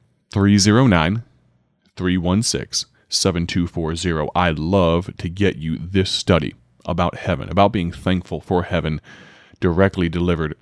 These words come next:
to your mailbox. Now, yesterday, we read this verse in John chapter fourteen, a couple of verses, actually, and I'd like to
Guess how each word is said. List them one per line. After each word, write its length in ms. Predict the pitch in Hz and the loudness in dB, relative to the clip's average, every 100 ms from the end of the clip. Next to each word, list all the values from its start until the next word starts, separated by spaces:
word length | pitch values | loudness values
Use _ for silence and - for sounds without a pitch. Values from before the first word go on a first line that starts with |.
| - | -8
to 180 | - 85 | -4 -2
your 220 | 82 76 | -2 -2
mailbox. 640 | 78 85 80 60 - - - _ _ - | -2 -2 -2 -4 -8 -12 -12 _ _ -2
Now, 240 | 113 107 95 | 2 4 2
yesterday, 560 | 101 113 107 95 78 52 | 2 2 2 -2 -4 -2
we 160 | 104 98 | 0 2
read 280 | 95 101 | 4 4
this 180 | 92 90 | 4 0
verse 340 | 85 85 82 - | 0 -2 0 -2
in 140 | 90 | -2
John 420 | 95 90 90 90 | 0 0 2 -2
chapter 340 | - 92 - 80 | -4 -6 -4 -6
fourteen, 540 | 90 80 - 73 55 | -4 -4 -6 -8 -6
a 60 | - | -10
couple 300 | - - 85 | -6 -4 -4
of 80 | |
verses, 380 | 73 67 - 76 - | -4 -6 -6 -8 -6
actually, 500 | 82 - - 101 - | -8 -8 -4 -2 0
and 140 | 92 | 0
I'd 120 | 107 | 2
like 200 | 107 101 | 2 0
to 220 | - 82 | -2 -4